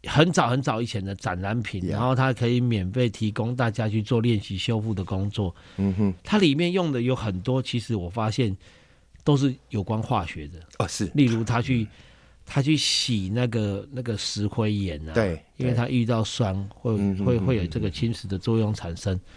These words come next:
Speaker 2: 嗯哼。
Speaker 1: 所以你们其实在修的时候，不管是画像或者是石像，也都经常会，会用到这一方面的，
Speaker 2: 呵，呵。
Speaker 1: 的，需要有这一方面的基础知识。
Speaker 2: 专业知识。这个吼，你，郑老师提到一个很有趣，你知道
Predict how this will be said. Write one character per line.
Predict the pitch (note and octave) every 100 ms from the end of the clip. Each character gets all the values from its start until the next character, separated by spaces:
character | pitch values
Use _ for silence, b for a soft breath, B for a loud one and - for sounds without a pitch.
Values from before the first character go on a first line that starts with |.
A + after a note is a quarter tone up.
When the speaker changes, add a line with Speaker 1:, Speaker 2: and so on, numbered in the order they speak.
| B
Speaker 2:
嗯 | G2+ F2
哼。 | F2+ C#2+
Speaker 1:
所 | F#3
以 | G3
你 | D3+ A#2+
们 | A#2 A#2 A2+ -
其 | - C3
实 | A#2+
在 | C#3 B2
修 | - B2+
的 | A#2
时 | - G2
候， | F#2+ A2
不 | - D3
管 | G2+ F#2
是 | A#2+
画 | B2+ C3+
像 | G#2 C3+ G2+
或 | G#2 A2+
者 | F2
是 | - G#2+
石 | - F2+
像， | F2 G#2+ F#2 b b b b b b _
也 | - G2+
都 | B2+ A#2+
经 | G#2+ A#2
常 | G#2 F2+
会， | F2+ G#2+ F#2+ F2+ F2
会 | C3
用 | B2+ D3+ C3+
到 | B2
这 | -
一 | A#2+
方 | A2+ A2
面 | A2 A2+ G2
的， | F2+ E2+ - b b b b
Speaker 2:
呵， | - F2+
呵。 |
Speaker 1:
的， | A#2 G#2 F#2+ F2+ F2+ F#2
需 | - C3+
要 | C3
有 | A#2 F#2+ -
这 | -
一 | C#3+
方 | B2+
面 | C3 A#2
的 |
基 | G2 -
础 | A2
知 |
识。 | G#2+
Speaker 2:
专 |
业 | G2+
知 | F2 A2
识。 | F2 A#2 F2 G2 A#2
这 |
个 | G3+ A#2
吼， | G2 C#2+ B1+ -
你， | A2 - C3+ -
郑 | - B2+
老 |
师 | F2 A#2
提 | -
到 | G#2 G2+
一 |
个 | G2
很 | E2 D#2+
有 | E2 B1
趣， | - D2 -
你 | F#2+
知 | -
道 | D#3+